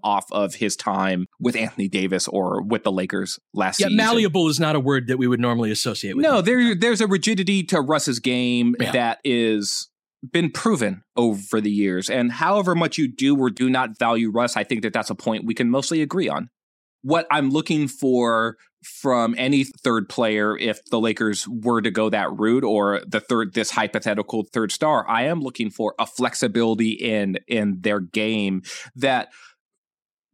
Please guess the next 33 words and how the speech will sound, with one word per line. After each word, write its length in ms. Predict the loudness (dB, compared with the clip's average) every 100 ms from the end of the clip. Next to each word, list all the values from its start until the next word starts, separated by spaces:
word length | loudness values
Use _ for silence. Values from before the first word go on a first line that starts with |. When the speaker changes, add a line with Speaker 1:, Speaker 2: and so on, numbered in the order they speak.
| -2
Speaker 1:
goes 240 | 0 0 0
back 240 | -2 -2
to 60 | -2
the 80 | 0
idea 280 | 2 2
of, 60 | 2
of, 180 | 2 2
like, 180 | 0 -2
how 240 | 0 0
skilled 460 | 0 -4 -2 -2 0
are 80 | -2
you? 300 | -2 -4 -6 -4
Because 320 | 0 0 0
the 100 | 0
more 240 | 2 0
skilled 440 | -2 0 0 0 0
you 140 | 2
are 240 | 2 0 0
often 720 | 0 0 -2 -2 0 -2 -2
means 380 | 0 2 2 0
that 120 | -2
you 160 | -2 -2
can 220 | 0 0
do 260 | 2 2 2
more 360 | 0 2 2
on 100 | 2
the 80 | 0
court 360 | -2 -2 0 0
and 160 | -2
be 140 | -2 0
more 260 | 0 0
adaptable. 720 | -2 -2 -4 -4 -10 -8 -10 -10 _ _ _ -4
And 500 | -2 0 -2 -4